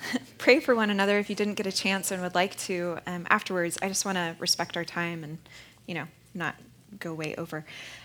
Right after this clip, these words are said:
Um, <laughs> but I, I wanted to read, I love the Message version of our passage, so here it is. If you decide for God,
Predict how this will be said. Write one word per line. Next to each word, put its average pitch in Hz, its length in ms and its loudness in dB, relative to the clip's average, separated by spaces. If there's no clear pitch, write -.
Um, 196 300 4
<laughs> - 520 -12
but 220 140 10
I, 233 220 12
I 220 120 8
wanted 247 260 6
to 240 120 6
read, 208 420 6
I 208 80 4
love 202 320 4
the 185 340 6
Message 196 440 0
version 262 420 2
of 269 120 0
our 262 120 0
passage, 302 500 0
so 170 480 -4
here 190 120 -4
it 202 80 -2
is. 208 340 -2
If 247 160 4
you 285 100 6
decide 254 480 6
for 254 140 2
God, 196 480 2